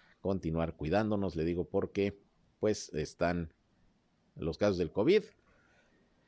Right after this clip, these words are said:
a la orden del día. Bien, por otra parte, fíjese que hoy hubo una manifestación allá afuera de la presidencia municipal, en donde trabajadores sindicalizados, pues, eh, exigieron,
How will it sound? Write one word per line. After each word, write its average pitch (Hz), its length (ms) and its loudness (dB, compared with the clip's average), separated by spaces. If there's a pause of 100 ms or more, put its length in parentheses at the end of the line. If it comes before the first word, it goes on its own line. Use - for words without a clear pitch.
(240)
a 98 100 2
la 101 140 8
orden 113 260 4
del 87 220 4
día. 80 220 2 (160)
Bien, 110 240 4
por 135 100 4
otra 180 180 4
parte, 175 240 2
fíjese 160 280 0
que - 80 -2
hoy 147 100 4
hubo 139 320 6
una 117 220 -2
manifestación 101 840 0
allá 113 160 0
afuera 110 240 2
de 95 60 4
la 85 160 0
presidencia 90 800 0
municipal, 82 880 2 (260)
en 85 140 -4
donde 87 200 0
trabajadores 90 500 2
sindicalizados, 87 920 0 (420)
pues, - 380 0
eh, 87 560 6
exigieron, 139 720 2